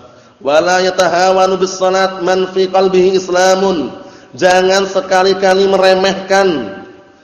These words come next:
Jangan sekali-kali meremehkan salat. Eh,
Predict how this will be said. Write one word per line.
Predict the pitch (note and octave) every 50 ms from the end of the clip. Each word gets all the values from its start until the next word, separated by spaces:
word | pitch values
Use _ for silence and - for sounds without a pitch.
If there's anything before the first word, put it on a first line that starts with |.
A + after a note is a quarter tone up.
| _ _ -
Jangan | C3 E3 E3+ F3 F#3 F#3+
sekali-kali | F#3+ F#3+ F#3+ F#3 F#3 F#3+ F#3+ F#3+ F#3+ F#3+ F#3+ G3 F#3+ F#3+ G3 G3
meremehkan | F#3+ F#3+ F#3 F#3+ F#3 F#3 F#3 F#3+ F#3+ F#3 F#3 F#3+ G3 G3 G3 F#3+ E3 C#3+ A#2+ G#2 F#2 - - - - -
salat. | - - - F#3 F3+ F3+ F3+ F#3 F#3+ G3 G3+ G3 F#3+ - - - - - - - - - -
Eh, | - B2 C3+ D3+ E3+ F#3+